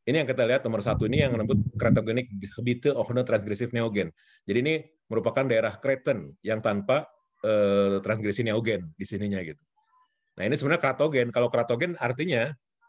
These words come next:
ini dulunya daerah volkanik, dulunya ada volkanik di sini, tapi volkanik-volkanik yang udah mati gitu ceritanya. Ya, kemudian dia nomor dua di sini, yang arah ini itu semikraton.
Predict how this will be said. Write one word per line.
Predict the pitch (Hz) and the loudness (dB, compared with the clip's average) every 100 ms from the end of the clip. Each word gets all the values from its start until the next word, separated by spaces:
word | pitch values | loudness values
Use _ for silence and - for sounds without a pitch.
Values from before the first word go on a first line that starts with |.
| _ | _
ini | 117 131 117 123 - _ _ _ _ _ _ _ _ _ _ _ _ _ _ _ - | -4 -2 -2 -6 -14 _ _ _ _ _ _ _ _ _ _ _ _ _ _ _ -4
dulunya | 117 127 170 | 2 2 4
daerah | 135 117 | 2 0
volkanik, | 117 104 123 170 117 | -2 -4 -4 -4 -6
dulunya | 101 147 | -4 0
ada | 117 107 | 0 0
volkanik | 95 - 131 120 | -2 -2 -6 -6
di | 101 | -6
sini, | 98 | -4
tapi | 95 131 | -2 -2
volkanik-volkanik | 127 98 104 101 104 104 104 120 | -2 -4 -2 -2 -2 -4 -2 -2
yang | 104 | 0
udah | 95 | -2
mati | 90 90 110 | -2 -4 -4
gitu | 90 82 | -6 -6
ceritanya. | 80 76 73 71 _ _ _ _ _ _ _ | -10 -12 -14 -16 _ _ _ _ _ _ _
Ya, | - 98 104 | -8 -6 -4
kemudian | 98 101 123 | 0 4 4
dia | 123 | 4
nomor | 120 107 | 2 2
dua | 104 110 | 4 6
di | 104 101 | 6 2
sini, | 104 127 170 | 0 0 0
yang | 107 | 0
arah | 98 98 | 2 2
ini | 98 110 151 | 2 0 -2
itu | 135 | -2
semikraton. | 139 127 123 120 - 139 107 | 0 0 2 2 6 6 4